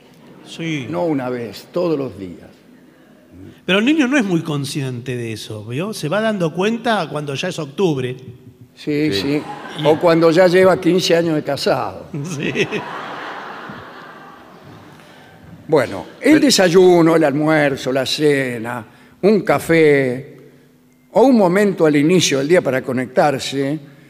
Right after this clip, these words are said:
Speaker 2: bueno, es imprescindible en cualquier rela-,
Speaker 3: Sí, señor.
Speaker 2: relación.
Speaker 3: Y, y muy bien que mencionó un café, porque muchas veces un matrimonio
Speaker 1: Sí.
Speaker 3: están todo el tiempo dentro de, de, de la casa dando vueltas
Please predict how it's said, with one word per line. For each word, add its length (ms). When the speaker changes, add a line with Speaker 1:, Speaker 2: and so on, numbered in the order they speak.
Speaker 2:
bueno, 280
es 160
imprescindible 580
en 80
cualquier 320
rela-, 120
Speaker 3:
Sí, 120
señor. 440
Speaker 2:
relación. 460
Speaker 3:
Y, 100
y 40
muy 180
bien 220
que 100
mencionó 480
un 120
café, 360
porque 280
muchas 340
veces 440
un 180
matrimonio 840
Speaker 1:
Sí. 80
Speaker 3:
están 200
todo 180
el 100
tiempo 320
dentro 280
de, 220
de, 360
de 120
la 120
casa 340
dando 260
vueltas 500